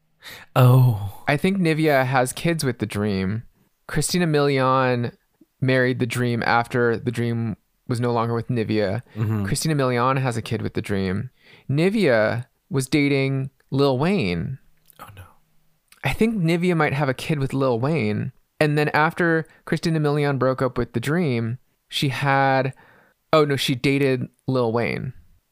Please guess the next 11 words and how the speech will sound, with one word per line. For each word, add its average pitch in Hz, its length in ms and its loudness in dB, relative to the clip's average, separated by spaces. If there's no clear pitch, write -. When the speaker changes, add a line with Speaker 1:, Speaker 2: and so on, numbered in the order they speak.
Speaker 2:
after 123 280 0
Nivea. 92 400 -6
So, 139 240 0
like, 120 380 0
Speaker 1:
Hmm. 104 300 -2
Speaker 2:
the 98 60 2
social 165 340 0
media 131 280 0
management 131 640 -2
of, 113 380 -2
uh, 104 400 -2